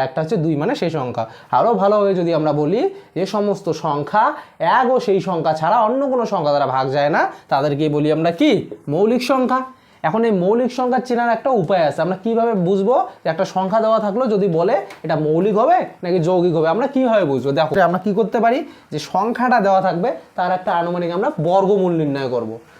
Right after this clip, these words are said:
যে বর্গমূলটা পাবো তার চেয়ে ছোট যতগুলা মৌলিক সংখ্যা আছে সেই সংখ্যাগুলা দিয়ে আমরা যে সংখ্যাটা আমাদের বার করতে দিয়েছে এটা মৌলিক কি যৌগিক সেটাকে আমরা ভাগ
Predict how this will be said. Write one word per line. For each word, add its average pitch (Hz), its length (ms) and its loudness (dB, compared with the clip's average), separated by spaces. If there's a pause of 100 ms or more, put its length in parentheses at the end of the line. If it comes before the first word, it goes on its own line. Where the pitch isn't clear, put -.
(200)
যে 196 60 4 (140)
বর্গমূলটা 233 520 4 (100)
পাবো 160 200 2 (400)
তার 202 140 2 (100)
চেয়ে 240 180 2 (100)
ছোট 202 180 -2 (1120)
যতগুলা 226 320 2 (100)
মৌলিক 196 280 0
সংখ্যা 165 300 0
আছে 175 140 0 (320)
সেই 208 200 -2
সংখ্যাগুলা 208 500 2
দিয়ে 220 140 2 (400)
আমরা 165 200 0
যে 196 60 4 (120)
সংখ্যাটা 226 460 4
আমাদের 196 240 2 (100)
বার 185 220 4
করতে 247 300 -2
দিয়েছে 180 340 2
এটা 196 200 2
মৌলিক 196 280 0
কি 214 140 -2
যৌগিক 214 280 0
সেটাকে 170 340 2
আমরা 196 160 2 (460)
ভাগ 233 160 2